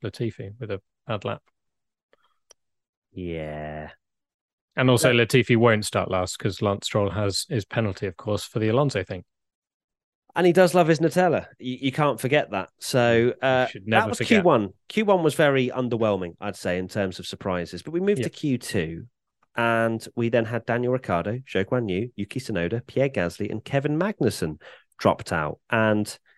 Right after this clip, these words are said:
Speaker 2: Danny Rick, I actually wanna say, didn't do too badly, this weekend. When you
Speaker 1: Mm.
Speaker 2: actually look at the Q two lap time, he was a couple of tenths off Lando, which,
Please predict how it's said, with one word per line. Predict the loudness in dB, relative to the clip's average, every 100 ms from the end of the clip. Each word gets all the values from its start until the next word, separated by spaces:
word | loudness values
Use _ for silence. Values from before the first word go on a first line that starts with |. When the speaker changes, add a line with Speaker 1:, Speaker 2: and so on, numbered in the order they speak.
| _ _
Speaker 2:
Danny | 4 8 8
Rick, | 8 8 4 -4 0
I | 4
actually | 4 2 -2 0
wanna | 4 4 2
say, | 2 4 4 2
didn't | -2 -4
do | -4 -4
too | 0 2
badly, | 2 0 -4 -8 -12 -14 _ _ _ _ _ -8
this | -6 -4
weekend. | -6 -4 -4 -4 -2
When | -2 -4 -10 -4
you |
Speaker 1:
Mm. | 0
Speaker 2:
actually | 2 2
look | 4 2 2
at | -4
the |
Q | -2 2 2
two | 4 2
lap | 4 0
time, | -2 0
he | 0
was | -2
a | -6
couple | -4 -4 -2 -2
of | -2
tenths | -2 -2 -2 -4
off | -2
Lando, | -2 -2 -2 -2 -2 0
which, | -2 -4 -6 -12